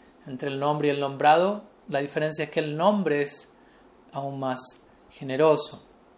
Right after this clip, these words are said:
¿M? Entonces, todo, como decimos, Nam Nama Kari Bahudani Asharva Shaktis. Tantos nombres hay, todos los Shaktis están presentes allí.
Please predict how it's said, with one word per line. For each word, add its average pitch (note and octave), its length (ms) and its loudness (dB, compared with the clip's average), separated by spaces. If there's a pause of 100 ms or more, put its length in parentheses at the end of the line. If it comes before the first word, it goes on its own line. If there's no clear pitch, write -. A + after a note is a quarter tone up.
(160)
¿M? B2+ 200 -16 (880)
Entonces, - 460 -2 (1300)
todo, G#3 600 8
como F3 160 -2
decimos, D3+ 300 -2
Nam E3+ 420 0
Nama E3 380 2
Kari D#3 200 0
Bahudani D3+ 680 2
Asharva C3+ 480 4
Shaktis. - 440 -14
Tantos F3 360 0
nombres F3 420 -4
hay, E3 320 6
todos F#3 220 2
los E3 120 0
Shaktis E3 420 -2
están E3 280 -6
presentes D#3+ 580 -8
allí. D#3 440 -6